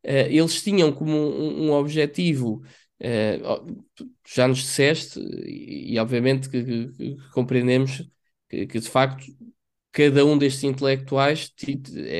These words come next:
era quase um, uma corrente própria de-, dentro da escola, isso, isso está entendido.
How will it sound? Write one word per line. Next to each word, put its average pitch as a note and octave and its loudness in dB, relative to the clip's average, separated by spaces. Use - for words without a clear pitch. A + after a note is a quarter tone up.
era A#2 0
quase C3+ 2
um, C3+ 0
uma C3 2
corrente C3+ 0
própria B2+ -2
de-, A#2+ -4
dentro A#2+ -6
da B2 -4
escola, G#2 -8
isso, A2+ -10
isso C3 -10
está A#2 -2
entendido. A#2 -6